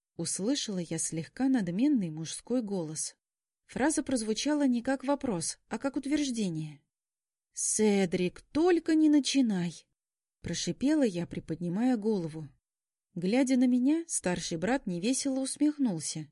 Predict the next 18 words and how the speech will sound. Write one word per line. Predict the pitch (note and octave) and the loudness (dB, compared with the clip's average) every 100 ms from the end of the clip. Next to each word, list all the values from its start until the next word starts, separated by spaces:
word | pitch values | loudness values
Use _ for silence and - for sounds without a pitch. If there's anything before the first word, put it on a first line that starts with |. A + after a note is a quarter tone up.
| _ | _
и | E3 | -8
присел | - E3+ - C#4+ D4+ | -4 -4 -2 0 0
рядом. | A3+ E3+ E3 D#3 - _ _ _ _ _ _ _ | 0 -2 -6 -10 -14 _ _ _ _ _ _ _
Я | F#3+ C4+ | -2 0
хмуро | F#4 C4+ D#4 D#4 | 0 2 2 4
уставилась | B3+ - D4 C#4+ C#4+ C4+ | 2 2 0 2 0 0
перед | - C4+ | -2 -2
собой. | - D4+ B3+ F#3 D3+ - _ _ | -2 -2 -2 -4 -8 -16 _ _
Водопад | E3+ E3+ E3+ - D#4 A#3+ | -4 -2 -2 -2 -2 -2
уже | F#3 | -2
особо | E3+ - A#3+ A#3+ | -4 -2 0 0
не | A#3+ B3 | 2 2
радовал. | F#3+ E3 D#3 D#3+ - _ _ _ - | 0 -4 -6 -10 -14 _ _ _ 2
"Ну | A#3+ E4 C4+ | 4 6 4
вот, | F3+ F#3 E3+ - _ | 2 -2 -2 -6 _
сейчас | - - F3 - D4 F4 - | -8 -4 -4 0 0 0 -2
начнутся | F#3+ E3+ - A3+ D4+ - | -4 -4 0 2 2 2
нотации". | C4+ C4+ A3 E3+ - - E3 D#3+ - | 4 4 2 -4 -2 -4 -4 -8 -12